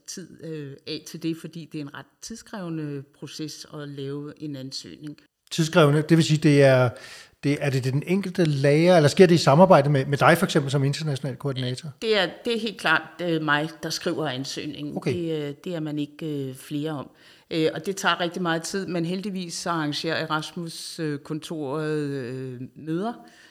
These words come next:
Speaker 1: nogle gange fysiske møder, nogle gange virtuelle møder, hvor man gennemgår ansøgningen og får nogle tips til, hvordan fylder man den her ansøgning ud. Og det er altså kurser, man ikke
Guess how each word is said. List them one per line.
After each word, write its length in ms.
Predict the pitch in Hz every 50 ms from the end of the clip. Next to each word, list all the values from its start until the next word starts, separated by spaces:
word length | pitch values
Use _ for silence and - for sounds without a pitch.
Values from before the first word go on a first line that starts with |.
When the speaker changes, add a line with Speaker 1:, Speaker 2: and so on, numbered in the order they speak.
| _ _ _
Speaker 1:
nogle 200 | 165 156 151 151
gange 340 | 151 147 139 139 139 139 139 _ 160 _ _
fysiske 400 | - 190 185 - 202 190 190 -
møder, 160 | 180 175 175
nogle 200 | 175 170 170 175
gange 220 | 175 175 170 165 170
virtuelle 460 | 190 202 196 - 214 202 185 180 190
møder, 240 | 185 180 185 190 185 185 - - - - - - - _
hvor 140 | - 175 175
man 180 | 175 175 165 160 165
gennemgår 480 | 160 156 156 175 190 - 185 160 -
ansøgningen 840 | - 156 151 160 160 - 190 180 - - 160 156 160 160 160 156 -
og 140 | - 160 -
får 260 | - - 175 - -
nogle 200 | 147 160 156 151 - -
tips 300 | - 175 160 - - -
til, 140 | - 180
hvordan 460 | 160 151 147 143 151 147 156 160 160 - - _ _ _ _ -
fylder 300 | - - 170 156 143 139
man 200 | 143 135 131 131
den 160 | 143 143 147
her 100 | 156 -
ansøgning 500 | - 135 135 - - 156 143 147 147 139
ud. 160 | 135 139 -
Og 320 | - 135 143 - _ _
det 160 | - 220 214 196
er 40 |
altså 220 | 151 120 - - 143
kurser, 360 | - - 156 147 143 - 165
man 240 | 165 156 143 139 139
ikke 340 | 143 139 - - _ _